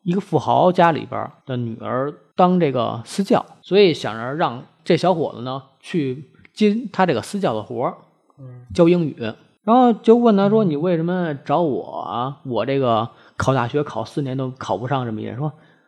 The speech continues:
Speaker 1: 说：“哎呀，我那些同学吧，看见姑娘眼睛发亮，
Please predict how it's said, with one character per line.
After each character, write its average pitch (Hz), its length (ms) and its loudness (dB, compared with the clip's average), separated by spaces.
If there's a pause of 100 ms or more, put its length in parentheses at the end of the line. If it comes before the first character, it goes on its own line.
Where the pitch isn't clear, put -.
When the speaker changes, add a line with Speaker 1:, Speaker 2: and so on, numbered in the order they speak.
(120)
Speaker 1:
说 143 80 -6
：“哎 135 160 -10
呀， 123 80 -10 (520)
我 127 200 -6
那 110 80 -10
些 180 140 0
同 196 200 -4
学 151 220 -2
吧， 127 380 -2 (320)
看 202 260 -2
见 143 100 -2
姑 202 200 6
娘 156 160 6
眼 117 120 0
睛 113 160 -6
发 151 180 4
亮， 123 220 0